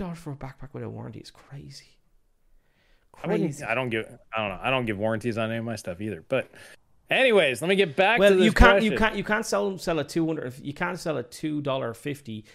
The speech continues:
Speaker 1: t-shirt in Ireland without offering a warranty on it. So, uh,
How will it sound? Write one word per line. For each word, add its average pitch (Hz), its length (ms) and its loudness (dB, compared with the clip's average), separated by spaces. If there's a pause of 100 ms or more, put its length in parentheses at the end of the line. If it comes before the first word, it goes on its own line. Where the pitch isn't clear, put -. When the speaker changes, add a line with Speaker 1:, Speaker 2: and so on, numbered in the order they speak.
(140)
Speaker 1:
t-shirt 139 480 -8
in 110 80 -10
Ireland 98 300 -10
without - 200 -16
offering 104 240 -16
a - 20 -16
warranty - 340 -20
on - 80 -20
it. - 60 -20 (120)
So, - 320 -18 (560)
uh, - 60 -12